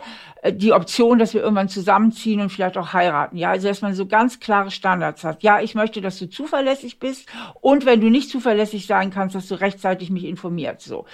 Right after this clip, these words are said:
Und je mehr Standards man hat, desto mehr Sicherheit hat man auch, einen festen Boden unter den Füßen und lässt sich nicht immer so hin und her manipulieren.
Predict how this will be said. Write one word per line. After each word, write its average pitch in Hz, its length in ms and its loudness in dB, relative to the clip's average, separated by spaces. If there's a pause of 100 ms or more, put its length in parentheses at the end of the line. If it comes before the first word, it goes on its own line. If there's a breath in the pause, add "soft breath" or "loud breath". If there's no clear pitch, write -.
(220 loud breath)
Und 185 120 0
je 214 80 2
mehr 277 260 6
Standards 254 520 2
man 208 200 -2
hat, 294 380 -2
desto 220 240 -2
mehr 226 300 2 (160 loud breath)
Sicherheit 196 680 0
hat - 160 -6
man 156 140 -4
auch, 170 160 -4
einen 185 100 -4
festen 247 420 0
Boden 247 320 0
unter 208 200 -4
den 196 120 -4
Füßen 233 560 -4 (240 loud breath)
und 202 140 0
lässt 277 220 4
sich 233 140 -6
nicht 240 160 2
immer 269 220 4
so 220 80 0
hin 247 220 6
und 208 160 2
her 285 180 4
manipulieren. 165 920 -2